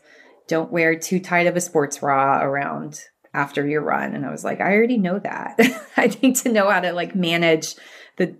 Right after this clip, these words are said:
the difficulties of motherhood and trying to do two, you know, wonderful and difficult things, running and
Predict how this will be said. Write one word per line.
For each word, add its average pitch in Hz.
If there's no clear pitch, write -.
the 175
difficulties 165
of 165
motherhood 160
and 156
trying 165
to 165
do 160
two, 180
you 165
know, 156
wonderful 165
and 156
difficult 151
things, 131
running 151
and -